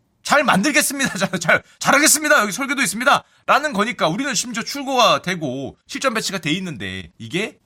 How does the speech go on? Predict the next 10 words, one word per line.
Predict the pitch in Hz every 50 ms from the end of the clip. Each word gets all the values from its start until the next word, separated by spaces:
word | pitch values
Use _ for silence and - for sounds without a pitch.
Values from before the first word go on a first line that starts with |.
| _ _ _
최대의 | - - 165 170 165 170 165 170 165 131 107 95
차이였다고 | - - 160 165 151 143 - 127 123 123 120 110 117
보면 | - - 101 110 107
되는데 | - 85 78 78 78 82 151 131 - _ _ _ _ _
그리고 | - 233 254 262 220 262 269 262 254 _ _ _ _
우리나라는 | - 139 151 175 180 180 170
또 | - - -
가격 | - - 123 151 180 175
경쟁력이 | 175 170 160 147 139 131 117 90 82
있죠. | 76 _ - -